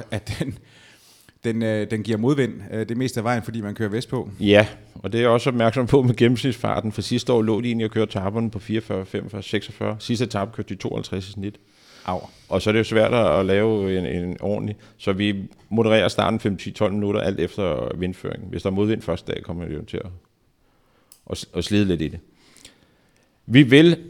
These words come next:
Speaker 2: allerhelst køre på små, bittesmå danske landeveje, men et felt, der har kørt rundt der, især med hele følgefeltet. Vi skal en gang med dem ud på noget hovedvej,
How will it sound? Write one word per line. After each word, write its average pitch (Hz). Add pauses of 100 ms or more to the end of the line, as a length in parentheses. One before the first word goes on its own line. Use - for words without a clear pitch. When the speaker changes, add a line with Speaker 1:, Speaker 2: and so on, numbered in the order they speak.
Speaker 2:
allerhelst 143
køre 131
på 117
små, 123 (380)
bittesmå 127
danske 104
landeveje, 92 (380)
men 92
et 90
felt, 135
der 135
har 117
kørt 107
rundt 107
der, 101
især 117
med 110
hele 110 (1040)
følgefeltet. 113 (340)
Vi 104
skal 98
en 117
gang 95
med 110
dem 104
ud 101
på -
noget 90
hovedvej, 92